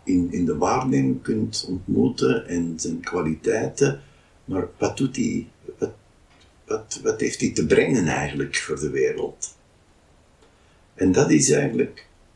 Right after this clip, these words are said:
wat we dan noemen het hogere ik.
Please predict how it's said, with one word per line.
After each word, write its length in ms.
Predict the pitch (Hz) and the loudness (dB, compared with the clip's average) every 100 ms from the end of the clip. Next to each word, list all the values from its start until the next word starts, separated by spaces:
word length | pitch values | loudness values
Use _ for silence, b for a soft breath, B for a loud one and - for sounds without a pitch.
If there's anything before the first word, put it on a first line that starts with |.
| _ _ _ - | _ _ _ -6
wat 200 | 107 98 | -2 0
we 140 | 92 | -2
dan 240 | 85 82 95 | -2 -2 0
noemen 360 | 127 135 120 | 2 2 0
het 160 | - - | -2 -8
hogere 600 | - 82 - - 78 - | -6 -4 -4 -4 -8 -8
ik. 420 | - - - - | -8 -6 -8 -12